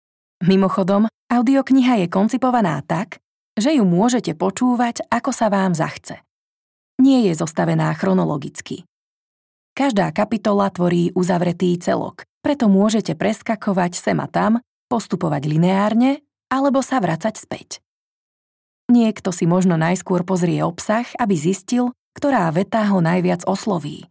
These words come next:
Iní sa jednoducho pustia do počúvania od začiatku a pokračujú do konca. Pre mňa táto audiokniha predstavuje zároveň akúsi pokladnicu,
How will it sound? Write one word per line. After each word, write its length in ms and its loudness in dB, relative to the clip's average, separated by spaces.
Iní 380 6
sa 160 0
jednoducho 580 0
pustia 400 -2
do 140 -4
počúvania 720 0
od 160 -2
začiatku 840 -4
a 140 -2
pokračujú 580 0
do 140 -2
konca. 500 -10
Pre 240 2
mňa 240 4
táto 320 0
audiokniha 880 2
predstavuje 560 0
zároveň 640 2
akúsi 400 -2
pokladnicu, 800 -2